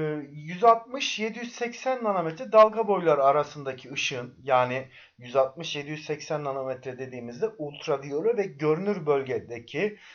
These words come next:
e, dalga boylarının, e, B ışın yoluna sahip bir hücredeki çözeltinin geçirgenliğinin veya absorbansının ölçümüne dayanıyor. Absorbans veya geçirgenlik ölçüyoruz.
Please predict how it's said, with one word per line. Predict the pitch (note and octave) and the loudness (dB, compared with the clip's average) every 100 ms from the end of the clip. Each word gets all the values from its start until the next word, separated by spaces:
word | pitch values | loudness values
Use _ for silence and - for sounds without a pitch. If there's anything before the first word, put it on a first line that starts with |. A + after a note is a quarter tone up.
| - - | -18 -6
e, | C3 B2+ B2+ B2+ | -4 -2 -2 6
dalga | C3+ D3 G3 | 6 6 4
boylarının, | E3 C#3+ A#2+ A2+ G#2 _ _ C#3 F3+ A3+ - - _ - | 6 6 4 0 -6 _ _ -8 -6 -8 -18 -20 _ -8
e, | C3 C3 B2+ B2 | -4 -4 -4 2
B | G3+ A3 G3+ | 6 6 4
ışın | - A#3 | -2 -2
yoluna | G#3+ F#3+ F3 | -2 -2 -4
sahip | E3 D3+ B2+ B2 F3+ | 0 0 0 -6 -8
bir | G3+ | -8
hücredeki | D#3+ C3 C3 B2 A#2+ C3 D#3+ - - | -6 -8 -8 -10 -10 -10 -10 -12 -12
çözeltinin | - D#3+ E3+ D#3 C3 C3 - _ _ _ _ _ _ C3+ B2 F#3+ G#3 _ - _ _ | -8 0 0 0 -6 -18 -20 _ _ _ _ _ _ -12 -8 -8 -10 _ -20 _ _
geçirgenliğinin | D3 D3+ - F3+ E3+ F3+ F3+ E3+ G#3+ B3 | -4 -2 -4 -2 0 0 0 -4 -6 -4
veya | F#3+ F#3+ A#3 | 0 4 6
absorbansının | A3 - A3 G3+ G3+ F#3+ A3+ B3+ | 4 4 2 4 4 2 -6 -4
ölçümüne | G#3 G3+ G#3 G#3 G#3 F3+ | -2 -2 -4 -2 0 2
dayanıyor. | B2 G2+ F#2 F3 | 2 0 -2 2
Absorbans | F#3 - F#3+ F3 F3+ - | 2 2 4 4 4 2
veya | C#3+ G3+ | 0 2
geçirgenlik | F#3+ F3+ G3+ F#3 F#3+ F#3+ F#3 | 0 -6 -6 -2 -2 -2 -4
ölçüyoruz. | C#3 B2 C3+ D#3+ G#3 | -4 -4 -8 -8 -10